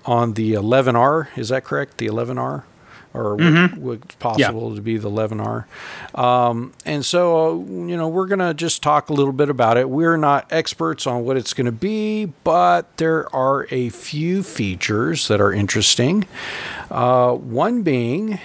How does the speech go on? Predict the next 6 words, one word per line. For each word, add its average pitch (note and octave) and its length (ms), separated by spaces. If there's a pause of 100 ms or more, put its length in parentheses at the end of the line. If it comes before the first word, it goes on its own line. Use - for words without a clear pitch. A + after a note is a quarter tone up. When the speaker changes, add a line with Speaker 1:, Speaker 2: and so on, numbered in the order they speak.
Speaker 1:
that C3 380
there's C3+ 400
a B2+ 60
possible C#3 1120 (380)
three D3+ 520
lens C#3 800